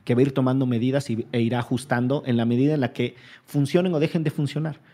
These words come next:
Porque es uno de los principales problemas del gobierno en México, que parece que lo que decides quedó en piedra y eso genera muchos desastres. Y la segunda cosa que me parece muy interesante de todo lo que hemos discutido es que, em, la sociedad se tiene que hacer cargo también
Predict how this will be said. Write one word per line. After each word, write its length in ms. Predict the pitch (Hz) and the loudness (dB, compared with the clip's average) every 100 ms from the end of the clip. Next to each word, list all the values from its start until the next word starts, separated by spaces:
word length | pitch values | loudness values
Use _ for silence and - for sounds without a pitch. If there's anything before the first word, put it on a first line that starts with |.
| _ _ - | _ _ -6
Porque 200 | 160 196 | 0 2
es 100 | 202 | 2
uno 140 | 202 | 2
de 60 | 190 | 4
los 120 | 143 | 2
principales 460 | 139 131 139 160 | 0 0 0 0
problemas 480 | - 127 135 139 143 | -2 -2 0 0 0
del 160 | 127 113 | 0 -2
gobierno 380 | 117 123 139 160 | -2 -2 -2 -2
en 80 | |
México, 340 | 220 - - 113 | -2 -4 -6 -4
que 80 | 120 | 0
parece 320 | 135 151 190 | 0 2 2
que 100 | 131 | 2
lo 140 | 120 | 2
que 120 | - | 0
decides 380 | 107 - 139 147 | -4 -2 -2 -2
quedó 220 | - 110 | -2 -2
en 60 | 117 | -2
piedra 340 | 123 127 151 - | 0 -2 -4 -4
y 140 | 110 | -4
eso 160 | 117 117 | -4 -4
genera 320 | 110 104 110 | -4 -4 -6
muchos 320 | 107 - 98 | -8 -10 -14
desastres. 500 | - - - - - _ - - - - - | -14 -16 -20 -20 -20 _ -20 -20 -20 -20 -2
Y 80 | 170 | 4
la 140 | 170 | 4
segunda 380 | 170 185 240 233 | 4 0 2 2
cosa 240 | 214 208 208 | 2 0 0
que 120 | 156 | 0
me 100 | 135 | 2
parece 360 | 139 151 - | 2 2 2
muy 280 | 151 170 208 | 2 4 4
interesante 800 | 202 170 131 123 147 143 160 151 143 | 2 2 0 -2 -4 -4 -4 -4 -4
de 420 | 123 113 110 - - | -2 0 -2 -6 0
todo 240 | 151 160 | 2 4
lo 140 | 143 - | 2 0
que 80 | |
hemos 180 | 135 139 | 0 0
discutido 640 | 123 - 120 - 113 127 - - - - - - | -2 -6 -8 -4 -4 -4 -10 -20 -20 -20 -20 -2
es 180 | 165 165 | 0 2
que, 400 | - 190 196 196 | 2 2 2 -2
em, 580 | 156 143 131 127 127 120 - - - _ _ _ | 2 6 6 6 2 0 -6 -18 -20 _ _ _
la 160 | 131 127 | 0 0
sociedad 380 | 151 156 151 165 | 0 2 2 2
se 140 | 180 | -2
tiene 220 | 165 170 | -2 -2
que 80 | 143 | -2
hacer 220 | - 139 | 0 0
cargo 300 | 143 131 135 | 0 0 0
también 460 | 139 113 117 123 | 0 0 0 0